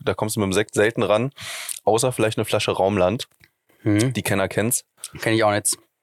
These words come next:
Speaker 1: Bester Sekt Deutschlands, meiner Meinung nach, und geht, ähm, schon in die Richtung, wobei der Raumland noch trockener ist als der.
Speaker 2: Hätte
Speaker 1: Der
Speaker 2: ich
Speaker 1: ist, äh, da ist die Flasche schnell leer, würd ich sagen.
Speaker 2: Ja, wo, wo, hätte ich doch die große mitnehmen sollen.
Speaker 1: <laughs>
Speaker 2: Ich kann ja die große nächste Woche mitbringen. Übernächste dann.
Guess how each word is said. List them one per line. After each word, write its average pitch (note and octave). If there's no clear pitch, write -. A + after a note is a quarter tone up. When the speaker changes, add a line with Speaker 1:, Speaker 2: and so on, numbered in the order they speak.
Speaker 1:
Bester G#2+
Sekt G2+
Deutschlands, G2
meiner G2
Meinung F#2
nach, G2+
und G2+
geht, G#2
ähm, G2
schon A#2
in A2+
die G2+
Richtung, C3+
wobei G#2
der G2+
Raumland G2+
noch G#2
trockener -
ist E2+
als -
der. F#2+
Speaker 2:
Hätte A2
Speaker 1:
Der -
Speaker 2:
ich G2
Speaker 1:
ist, -
äh, G#2+
da F#2+
ist F#2+
die A2
Flasche C3
schnell C3
leer, A2+
würd D#2
ich -
sagen. -
Speaker 2:
Ja, G#2+
wo, G#2+
wo, A#2+
hätte A#2+
ich A#2+
doch D3+
die C#3+
große A#2
mitnehmen G#2+
sollen. A2
Speaker 1:
<laughs> G2
Speaker 2:
Ich A#2+
kann C#3+
ja D3+
die C#3+
große C#3+
nächste D#3
Woche B2
mitbringen. G2+
Übernächste G#2+
dann. F#2